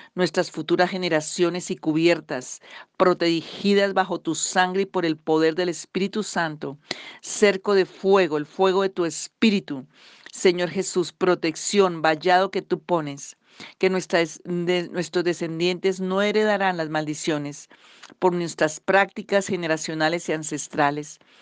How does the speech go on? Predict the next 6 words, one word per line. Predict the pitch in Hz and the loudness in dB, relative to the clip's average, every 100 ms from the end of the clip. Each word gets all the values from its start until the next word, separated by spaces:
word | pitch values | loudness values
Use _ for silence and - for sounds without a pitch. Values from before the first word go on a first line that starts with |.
| _ - | _ 0
de | 175 | 2
ocultismo, | 156 156 151 - 185 165 165 135 139 | 2 -2 -8 -4 -2 -2 -4 -8 -2
de | 165 160 - | -2 -2 -4
espiritismo, | 156 - 151 151 156 180 151 147 - - | -8 -6 -6 -6 -4 -6 -6 -8 -8 -4
de | 170 - | -4 -2
idolatría. | 185 160 151 151 165 160 151 143 | -4 -2 -2 -4 -6 -4 -2 -4